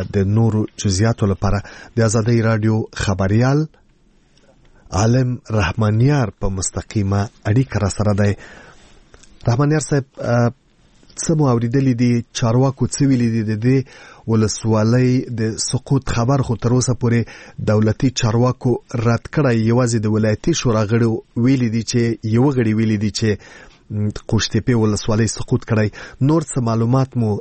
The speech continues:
تاییدي ترلاسه کړي دي چې ثابته کړي دا ولسوالي په رښتیا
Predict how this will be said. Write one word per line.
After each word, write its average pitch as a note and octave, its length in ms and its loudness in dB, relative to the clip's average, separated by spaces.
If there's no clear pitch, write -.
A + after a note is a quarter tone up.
تاییدي A2+ 420 0
ترلاسه G#2+ 560 -4
کړي E3 300 0
دي C3+ 60 0
چې C3 180 0
ثابته B2 400 -2
کړي A#2 280 0
دا A#2 140 2
ولسوالي A2 500 0
په - 220 -6
رښتیا B2 280 -2